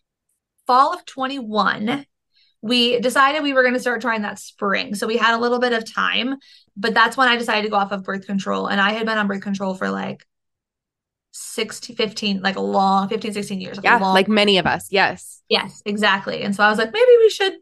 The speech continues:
Speaker 1: figure that out, like, see what life is like without birth control." And so that in itself was a huge whirlwind. So if you are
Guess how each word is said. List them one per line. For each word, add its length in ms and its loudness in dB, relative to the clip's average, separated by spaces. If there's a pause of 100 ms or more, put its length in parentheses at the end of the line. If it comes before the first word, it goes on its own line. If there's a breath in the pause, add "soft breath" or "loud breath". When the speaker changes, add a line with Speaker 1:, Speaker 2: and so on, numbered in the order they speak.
(720)
Speaker 1:
figure 220 0
that 180 2
out, 200 2
like, 160 -6
see 140 -8
what 120 -6
life 200 2
is 100 -2
like 260 -2
without 500 0
birth 200 -6
control." 540 -4 (380 loud breath)
And 160 0
so 120 2
that 260 4
in 60 -2
itself 340 -2
was 120 -4
a 60 -4
huge 300 -10
whirlwind. 640 0
So 160 -2
if 100 -8
you 180 -8
are 480 4